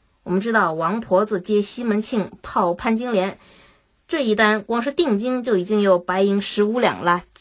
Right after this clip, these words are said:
大约七千五啊。做媒呢就更不用说了，所以啊，薛嫂这次啊，所谓喜事就是来给西门庆说媒的，准备狠狠地赚他一笔媒钱啊。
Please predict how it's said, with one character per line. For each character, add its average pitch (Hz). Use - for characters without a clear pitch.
大 196
约 208
七 208
千 214
五 190
啊。 160
做 247
媒 180
呢 214
就 220
更 226
不 190
用 190
说 208
了， 170
所 202
以 240
啊， 170
薛 202
嫂 196
这 170
次 -
啊， 160
所 -
谓 175
喜 160
事 170
就 180
是 156
来 165
给 170
西 -
门 196
庆 196
说 220
媒 180
的， 202
准 151
备 175
狠 226
狠 -
地 185
赚 185
他 190
一 185
笔 170
媒 156
钱 -
啊。 180